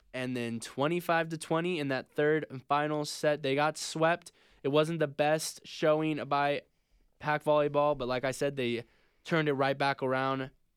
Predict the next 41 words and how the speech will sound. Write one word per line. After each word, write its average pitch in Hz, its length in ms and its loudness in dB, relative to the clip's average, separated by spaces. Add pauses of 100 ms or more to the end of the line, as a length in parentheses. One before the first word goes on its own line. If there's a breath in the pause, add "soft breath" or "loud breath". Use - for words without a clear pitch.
(300)
they 139 120 0
beat 180 200 0
the 175 60 -10
Pack 170 320 0
in 160 80 -6
total 165 400 2
blocks, 147 540 2
Fresno 131 300 0
State 131 260 -2
did, 147 320 -2
ten 143 240 -4
to 135 60 -4
five, 139 440 0
and 165 260 -2
they 180 60 0
also 180 240 -2
beat 170 220 -2
'em 170 80 -4
in 156 100 -4
aces, 120 420 -6
six - 360 -10
to 120 120 -6
three. 165 480 -4 (200 soft breath)
Fresno 170 240 2
State 165 280 0
seemed 165 260 -2
as, 156 180 -4 (320)
as 147 260 2
if 165 220 2
they 143 140 2
were 139 120 2
hav-, 143 340 0
the 131 240 0
libero 131 540 2
was 139 160 -2
having 131 240 0
the 120 80 -2
game 123 460 -2
of 123 160 -2
her 120 180 0
life 139 560 -2